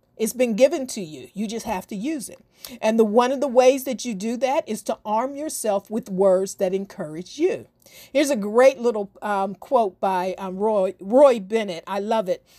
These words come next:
And it says, "You are braver than you think.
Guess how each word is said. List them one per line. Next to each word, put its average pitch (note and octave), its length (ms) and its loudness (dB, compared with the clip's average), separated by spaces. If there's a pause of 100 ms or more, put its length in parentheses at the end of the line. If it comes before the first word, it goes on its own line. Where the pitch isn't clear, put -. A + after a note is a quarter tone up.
(120)
And A#3 200 -4
it C4 100 -6
says, G3+ 560 0
"You B3 260 -2
are G#3+ 120 6
braver B3+ 520 -2
than A#3+ 300 -6
you B3 140 -4
think. E3+ 500 -12